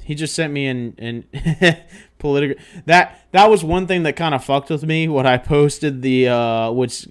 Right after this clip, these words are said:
God forbid, some of the, you know, one of the people that, uh, yeah, fuck Taylor Swift at this point, but one of the people that, that commented this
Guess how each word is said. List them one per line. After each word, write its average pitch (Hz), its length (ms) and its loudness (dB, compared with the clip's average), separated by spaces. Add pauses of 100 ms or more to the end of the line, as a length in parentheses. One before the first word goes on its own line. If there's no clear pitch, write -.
(220)
God 135 260 2
forbid, 127 340 -4
some 127 220 -6
of 120 80 -6
the, 113 100 -6 (520)
you 127 100 -4
know, 117 100 -6
one 123 180 -6
of 117 80 -8
the 113 80 -4
people 123 640 -4 (460)
that, 117 400 -2
uh, 110 580 -2
yeah, 113 180 -6
fuck 127 300 -10
Taylor 113 260 -6
Swift 110 300 -12
at 98 80 -20
this 110 160 -12
point, 110 380 -12
but 113 280 -6 (520)
one 143 200 0
of 139 80 -2
the 131 60 -2
people 127 300 -4
that, 117 300 -4
that 120 240 -6
commented 127 560 -2
this 120 600 -4